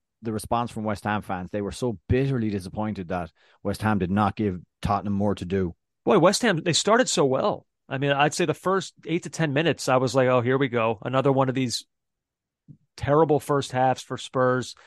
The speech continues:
Speaker 2: uh, where they dig themselves a hole and then they're gonna have to dig out of it in the second." And it just, after ten minutes or so, West Ham just kinda, it dissipated and they kinda lost the, the, their run of it. And, you know, eventually it took Tottenham a little bit, but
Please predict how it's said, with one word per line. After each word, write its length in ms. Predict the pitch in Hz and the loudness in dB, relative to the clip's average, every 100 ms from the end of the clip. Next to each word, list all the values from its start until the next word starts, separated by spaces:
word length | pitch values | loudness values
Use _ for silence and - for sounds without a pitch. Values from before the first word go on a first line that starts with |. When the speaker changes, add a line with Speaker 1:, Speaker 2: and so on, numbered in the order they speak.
| - _ _ - | -20 _ _ -10
Speaker 2:
uh, 240 | 110 107 | -6 -4
where 140 | 110 120 | 0 0
they 80 | |
dig 240 | 107 139 131 | 2 4 4
themselves 360 | 127 139 127 | 2 4 4
a 60 | 123 | 4
hole 260 | 120 131 127 | 6 8 6
and 80 | |
then 80 | 123 | 4
they're 100 | 123 | 2
gonna 120 | 123 | 2
have 80 | 120 | 0
to 60 | 110 | -2
dig 200 | 123 127 | 0 4
out 140 | 127 | 4
of 80 | 123 | 2
it 20 | |
in 40 | 123 | -4
the 80 | |
second." 400 | - 127 117 120 | -4 -2 -2 -4
And 280 | 131 135 127 - - _ _ | -4 -4 -6 -14 -20 _ _
it 160 | 151 156 | 0 2
just, 220 | 190 165 170 | 2 2 4
after 260 | 196 - | 2 2
ten 240 | - 226 208 | -4 -2 0
minutes 240 | 214 - | -2 -2
or 60 | 180 | -2
so, 280 | 170 156 | 4 4
West 380 | 156 147 156 - | 4 4 2 2
Ham 160 | 180 170 | -2 -2
just 200 | 156 - | -4 -4
kinda, 260 | 180 151 101 _ - | -2 -2 -6 _ -10
it 140 | 147 | -4
dissipated 720 | 160 185 196 208 202 208 196 196 - - _ _ - | 0 0 0 4 6 6 4 -2 -20 -20 _ _ -4
and 460 | 147 160 160 156 | 0 0 0 0
they 220 | 156 160 | 4 2
kinda 300 | 151 139 170 | 0 -4 -2
lost 440 | 160 151 175 - - | 0 2 2 0 -8
the, 140 | 143 - - _ _ _ _ _ _ - | -10 -12 -20 _ _ _ _ _ _ -14
the, 200 | 120 107 - - - | -12 -14 -18 -18 -2
their 200 | 147 147 | 4 6
run 200 | 151 240 | 6 4
of 100 | 104 | 2
it. 160 | - _ | -6 _
And, 340 | 143 139 135 113 _ | 0 0 0 -6 _
you 140 | - | -4
know, 180 | 160 120 | 2 2
eventually 680 | 123 165 - 156 143 131 131 | 4 2 4 4 4 2 -2
it 80 | - | -2
took 180 | 175 | -2
Tottenham 320 | - 147 135 127 | 2 2 4 0
a 40 | |
little 180 | 123 113 | 0 2
bit, 280 | 175 175 - | 4 4 4
but 180 | 123 | -4